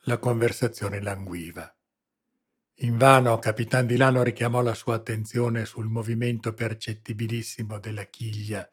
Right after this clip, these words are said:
che tagliava il mare leggera. Con occhi spenti, Don Benito replicò parole scarse e riservate. Intanto il vento, che andava crescendo e sempre in direzione del porto,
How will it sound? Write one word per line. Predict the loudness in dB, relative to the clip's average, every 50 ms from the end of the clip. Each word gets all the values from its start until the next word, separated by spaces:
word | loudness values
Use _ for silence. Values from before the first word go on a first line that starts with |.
| _ _ _ _ _ _ _ _ _
che | -4 -4 -4
tagliava | -2 -6 -4 0 2 2 2 2 2
il | 0 -2
mare | -4 -4 -4 -4 -4 -4 -6 -6
leggera. | -6 -8 -8 -8 -8 -8 -6 -6 -8 -8 -10 -12 -14 -16 _ _ _ _ _ _ _ _ _ _ _ _ _ _ _ _ _ _ _ _ _ _ _ _
Con | -6 -2 0 2
occhi | 2 2 2 0 -6 -8
spenti, | -8 -8 2 6 8 8 8 8 4 2 2 2 2 2 2 -2 -12 _ _ _ _ _ _ _
Don | 0 2 2 4 4 4
Benito | 4 6 4 4 4 4 2 2
replicò | 2 0 0 -4 -4 0 0 0 0
parole | 0 -2 0 0 0 0 0
scarse | -2 -2 -4 -6 -6 -6 -6 -8 -12 -14 -12 -10 -10 -12 -12 _ _ _
e | -8 -6 -6
riservate. | -6 -6 -6 -6 -8 -8 -8 -8 -8 -10 -10 -10 -12 -14 -16 -18 -18 _ _ _ _ _ _ _ _ _ _ _ _ _ _ _ _ _ _ _ _ _ _ _ _ _ _ _ _ _ _ _ _ _ 6
Intanto | 6 8 10 10 10 10 8 6 4
il | 2 6
vento, | 8 8 8 8 4 2 2 0 0 0 -2 -12 _ _ _ _ _
che | 2 2
andava | 2 6 8 8 10 10 8
crescendo | 6 4 2 2 4 6 6 8 8 8 6
e | 4 2
sempre | 6 6 8 8 8 6 4 4
in | 4 4
direzione | 2 2 2 0 0 0 0 2 2
del | 0 -2 0
porto, | 2 2 2 2 2 -2 -8 -8 -8 -8 -8 -8